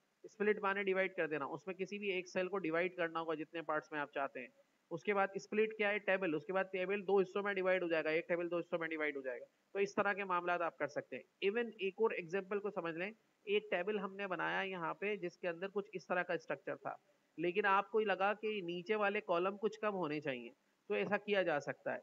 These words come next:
ऐसा करने के लिए आपको क्या करना होगा, एक दो तरीके हैं। एक और तरीका ये है कि एक आप दूसरा structure वाला table नीचे बना लें और फिर बीच में click करके delete का button दबा दें, तो वो आपस में ज्वाइन हो जाएंगे, ठीक है। और दूसरा तरीका ये भी हो सकता था कि अगर हम ये करते कि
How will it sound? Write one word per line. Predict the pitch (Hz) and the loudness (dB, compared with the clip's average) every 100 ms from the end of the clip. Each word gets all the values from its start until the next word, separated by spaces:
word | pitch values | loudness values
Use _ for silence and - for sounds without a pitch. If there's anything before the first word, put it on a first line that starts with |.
| - | -4
ऐसा | 165 185 | -2 0
करने | 185 185 196 | 0 -2 -4
के | 196 | -2
लिए | 190 202 220 170 | 0 0 0 0
आपको | 165 - 165 | 0 0 -2
क्या | 180 180 | 0 0
करना | 180 180 185 | -2 0 0
होगा, | 175 165 202 208 _ _ _ | 0 0 -2 -4 _ _ _
एक | 202 208 165 | 2 2 2
दो | 180 202 | 2 4
तरीके | 175 151 143 | 4 2 0
हैं। | 120 - 170 | -6 -6 -8
एक | 165 | 0
और | 214 214 | 0 2
तरीका | 196 190 202 | 0 -2 0
ये | 196 196 | 0 0
है | 196 202 | 0 -2
कि | 196 | -2
एक | 185 185 | -2 2
आप | 185 185 | 2 2
दूसरा | 160 165 202 | -4 -2 -2
structure | 202 - 190 202 | 0 -2 -2 0
वाला | 196 196 | 2 2
table | 185 180 | 2 0
नीचे | 190 190 202 | -4 -4 -2
बना | 196 190 | 0 0
लें | 190 190 - _ _ - | -2 -4 -12 _ _ 2
और | 190 | 2
फिर | 196 208 | 4 0
बीच | 170 180 180 | 0 -6 -6
में | 202 | -6
click | 196 190 - | -4 -4 -2
करके | 185 196 | -2 0
delete | 175 170 170 | 0 0 0
का | 180 | -2
button | 170 170 | 0 -2
दबा | 160 156 | 0 0
दें, | 160 170 | -2 -4
तो | 170 | -2
वो | 156 | 0
आपस | 143 151 - | 0 -2 -6
में | 143 | -6
ज्वाइन | 135 131 | -4 -4
हो | 123 | -6
जाएंगे, | 123 113 - - _ _ _ _ _ _ _ _ | -8 -10 -12 -20 _ _ _ _ _ _ _ _
ठीक | 175 180 | -6 -2
है। | 185 - _ _ _ 170 | -4 -4 _ _ _ 4
और | 180 196 | 6 6
दूसरा | 180 202 220 | 2 0 0
तरीका | 220 208 208 | 0 -2 -2
ये | 220 185 | 0 0
भी | 180 | 2
हो | 208 | 0
सकता | 202 202 196 190 | 0 -2 -2 0
था | 202 | 0
कि | 196 | -2
अगर | 202 202 | -4 -2
हम | 202 185 | -4 -4
ये | 175 | -2
करते | 190 185 202 | -2 -4 -4
कि | 196 | -6